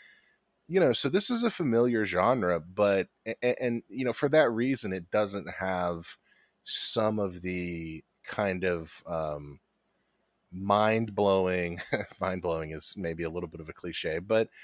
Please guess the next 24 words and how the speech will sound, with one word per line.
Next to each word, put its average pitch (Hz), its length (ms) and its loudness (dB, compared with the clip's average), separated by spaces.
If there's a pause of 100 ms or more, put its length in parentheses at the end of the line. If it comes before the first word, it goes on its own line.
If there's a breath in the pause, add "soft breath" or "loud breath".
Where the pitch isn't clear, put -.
(280 loud breath)
you 202 100 0
know, 110 120 4
m-, 104 240 -2
uh, 131 120 -4
c-, 127 280 -10
c-, 117 80 -8
some 170 220 2
of 123 160 2
these, 110 420 0
like, 98 360 -2
crazy 110 680 -2
originality 85 1080 -2
of 82 100 -6
some 92 340 -2
of 85 140 -2
Fellini's 82 520 -8
later 90 240 0
work. - 280 -16 (220)
Um, 82 420 -4 (440 soft breath)
I'm 113 80 0
specifically 104 560 -2
thinking 90 360 -6
about 82 460 -2
Cabiria, 87 800 0